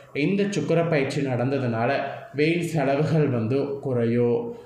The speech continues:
அதுக்கு நீங்க நான் ஃபஸ்ட்டு சொன்னது போல செலவுகளை கண்ட்ரோல் பண்ணுங்க. பணவரவு அதிகரிக்குதுங்கிறதுக்காக செலவுகள் பண்ணக்கூடாது.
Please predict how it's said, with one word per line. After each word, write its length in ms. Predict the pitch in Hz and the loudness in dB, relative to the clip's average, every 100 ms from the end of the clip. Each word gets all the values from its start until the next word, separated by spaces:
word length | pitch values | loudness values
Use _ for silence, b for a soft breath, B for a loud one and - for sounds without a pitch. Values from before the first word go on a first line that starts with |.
| B | B
அதுக்கு 360 | 131 147 160 | -2 0 0
நீங்க 320 | 143 135 143 135 | 0 2 2 0
நான் 240 | 127 123 | 0 -2
ஃபஸ்ட்டு 260 | 135 - 165 | -4 -4 -2
சொன்னது 400 | 160 131 127 120 | -2 0 0 0
போல 400 | 120 127 135 - | 0 2 2 0
செலவுகளை 600 | - 131 139 143 123 123 | -2 0 0 0 0 0
கண்ட்ரோல் 540 | 127 117 113 123 117 | -2 -2 -2 -2 -2
பண்ணுங்க. 580 | 123 117 117 117 117 117 B B B - | -2 0 0 0 0 -2 B B B -4
பணவரவு 520 | 131 147 156 147 139 | 0 2 2 2 2
அதிகரிக்குதுங்கிறதுக்காக 1200 | 123 135 156 135 139 143 143 143 139 135 131 143 | 2 2 2 0 0 0 0 0 -2 -2 0 0
செலவுகள் 640 | 147 151 131 135 135 135 | 0 0 0 0 0 -2
பண்ணக்கூடாது. 1000 | - 110 113 113 123 117 117 120 120 - | -2 -2 -2 -2 0 0 2 2 0 -2